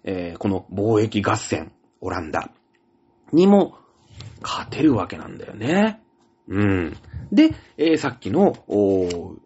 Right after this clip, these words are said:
何ですか？あー、綿織物に戻ってくるわけよ。ね。綿織物も、おー、その、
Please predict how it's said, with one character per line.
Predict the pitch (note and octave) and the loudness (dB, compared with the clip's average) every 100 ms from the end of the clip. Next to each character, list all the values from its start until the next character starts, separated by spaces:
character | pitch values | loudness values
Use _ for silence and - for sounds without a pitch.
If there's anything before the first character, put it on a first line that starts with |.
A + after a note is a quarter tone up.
| _ - | _ -12
何 | F#2 | -12
で | D#2+ | -12
す | - | -6
か？ | D#3 - - | -6 -6 -14
あ | - F2+ F#2 | -10 -8 0
ー、 | |
綿 | G#2+ C#3 D#3+ | 4 6 6
織 | D#3+ D#3+ | 6 6
物 | B2+ C3 | 4 4
に | F3+ | 2
戻 | G2+ A#2 | 4 4
っ | A#2+ | 2
て | - | -2
く | - | -10
る | - | -12
わ | - | -16
け | - | -20
よ。 | - _ _ _ - - - _ | -20 _ _ _ -20 -20 -20 _
ね。 | G3 C4 - _ _ - | 2 2 -2 _ _ -4
綿 | C3 F3+ F#3 | 0 4 4
織 | F#3 | 4
物 | F#3+ F3+ G3 | 4 4 6
も、 | C#4 A#3 - - | 6 4 -2 -10
お | - G2 F2+ D#2+ D2 C2+ A1 G#1+ G1+ G1+ G1+ - | -2 0 2 0 -2 -4 -6 -8 -12 -14 -14 -10
ー、 | |
そ | - | -8
の、 | D#2 | -8